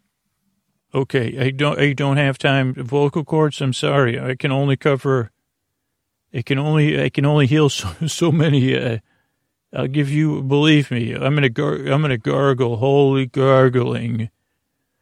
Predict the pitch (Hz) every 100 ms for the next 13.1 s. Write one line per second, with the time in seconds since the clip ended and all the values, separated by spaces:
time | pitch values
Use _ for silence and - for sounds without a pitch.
0 | _ _ 131 143 135 143 147 131 139 143
1 | 135 135 131 131 123 123 120 139 131 131
2 | 123 123 127 139 151 143 120 107 120 110
3 | 120 113 151 151 139 135 139 160 160 156
4 | 156 160 147 147 147 156 156 160 160 170
5 | 156 _ _ _ _ _ _ _ _ _
6 | _ 165 208 151 143 156 143 156 165 151
7 | 151 143 156 135 165 151 151 151 160 156
8 | 156 139 151 175 135 113 117 117 - _
9 | _ _ _ _ - 139 131 120 - 135
10 | - 127 123 131 127 123 139 127 123 123
11 | 123 120 - 135 131 131 - 135 147 131
12 | 127 123 127 131 123 - 202 151 95 -
13 | -